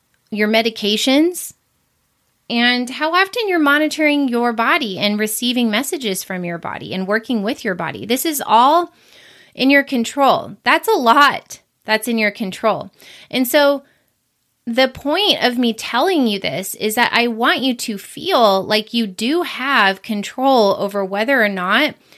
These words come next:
you have this problem that you're genetically predisposed to. And that it is possible for you to achieve a state where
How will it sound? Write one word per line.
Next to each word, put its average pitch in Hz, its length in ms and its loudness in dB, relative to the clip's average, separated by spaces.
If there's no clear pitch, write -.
you 240 180 0
have 220 340 2
this 220 200 -2
problem 233 500 -2
that 233 140 2
you're 214 120 0
genetically 190 680 -4
predisposed 175 720 -8
to. - 240 -16
And 240 320 4
that 233 200 4
it 240 120 2
is 240 280 2
possible 269 540 -2
for 277 160 -6
you 294 340 0
to 277 240 -2
achieve 240 840 -2
a 214 100 2
state 214 540 -2
where 214 340 0